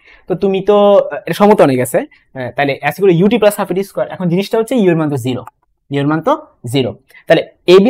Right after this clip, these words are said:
অংশের জন্য তুমি ম্যাথ কিভাবে করবা? ইউটি অংশটুকু বাদ দিয়ে দিবা, ইউর মান জিরো। তাহলে শুধু হাফ এটি স্কয়ার লিখবা, তাহলে শুধুমাত্র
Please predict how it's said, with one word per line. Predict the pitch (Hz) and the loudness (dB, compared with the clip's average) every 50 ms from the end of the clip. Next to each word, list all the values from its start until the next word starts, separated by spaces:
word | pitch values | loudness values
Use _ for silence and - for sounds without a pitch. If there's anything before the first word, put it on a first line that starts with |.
| 277 | 2
অংশের | 277 277 - 254 196 190 | 0 -2 -2 -2 -2 -2
জন্য | 180 156 151 135 - | -2 -2 -4 -4 -4
তুমি | 165 165 156 151 | -2 0 0 0
ম্যাথ | 143 - - | -2 -2 0
কিভাবে | 175 170 175 160 156 | 0 2 2 2 2
করবা? | 156 135 135 123 135 139 | 0 -2 -2 -2 0 4
ইউটি | 170 226 254 262 254 | 4 4 4 4 2
অংশটুকু | 214 - - 185 175 160 | 2 2 2 2 4 4
বাদ | 156 156 160 | 4 6 6
দিয়ে | 156 156 151 | 4 4 4
দিবা, | 139 139 135 | 2 2 2
ইউর | 143 147 147 | 2 2 2
মান | 139 139 131 | 0 0 -2
জিরো। | 135 127 117 | -4 -4 -6
তাহলে | - 131 - | -8 -4 0
শুধু | - 196 220 220 | 2 2 4 4
হাফ | 208 196 196 | 2 2 2
এটি | 196 180 185 - | 0 -2 -2 0
স্কয়ার | - 190 175 170 | 0 2 2 2
লিখবা, | 160 147 147 - - _ _ _ _ - _ _ | 0 -2 -6 -8 -10 _ _ _ _ -20 _ _
তাহলে | - 151 143 - | -10 -10 -8 -2
শুধুমাত্র | - 196 185 214 208 214 208 | 0 2 2 4 2 2 0